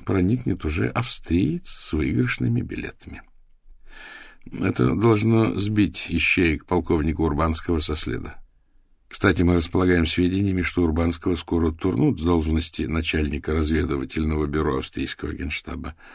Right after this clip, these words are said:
в наказание за предательство Редля, которое он прошляпил. "А кого на его место?" — оживился Манкевиц. "Полковника фон Граниловича".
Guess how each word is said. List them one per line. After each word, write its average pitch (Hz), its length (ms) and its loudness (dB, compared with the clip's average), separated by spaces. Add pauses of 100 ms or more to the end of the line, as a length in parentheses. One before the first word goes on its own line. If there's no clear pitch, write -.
(440)
в 95 80 0
наказание 104 560 4
за 131 160 2
предательство 110 720 0
Редля, 80 520 0 (160)
которое 78 400 0
он 73 80 0
прошляпил. - 500 -6 (960)
"А 98 220 8
кого 98 320 6
на 92 60 8
его 92 220 8
место?" — 104 640 2
оживился 73 520 0
Манкевиц. 69 640 -4 (880)
"Полковника 143 520 2
фон 131 420 2
Граниловича". 87 880 2